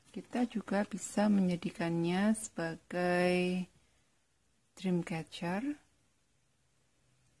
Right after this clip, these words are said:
Dengan pinggiran bisa kita pakai, eh, ini midangan atau juga, hmm, apa namanya itu ya, kayak hula hoop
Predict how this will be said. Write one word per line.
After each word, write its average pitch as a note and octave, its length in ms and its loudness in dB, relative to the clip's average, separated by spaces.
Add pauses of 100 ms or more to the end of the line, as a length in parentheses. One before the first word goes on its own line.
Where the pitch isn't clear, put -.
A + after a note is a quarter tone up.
(1600)
Dengan F#3 640 4
pinggiran G3 800 4
bisa A3 320 2
kita G3+ 320 -4
pakai, D#3+ 1120 0 (720)
eh, D#3+ 560 -4
ini E3+ 320 4 (160)
midangan D#3+ 800 2 (560)
atau G3+ 560 -2
juga, F#3+ 880 -2 (640)
hmm, E3 640 -2
apa - 240 -8
namanya G3+ 480 2
itu G3+ 160 0
ya, F3+ 160 0 (480)
kayak F#3 240 2
hula E3+ 240 2
hoop E3+ 320 -2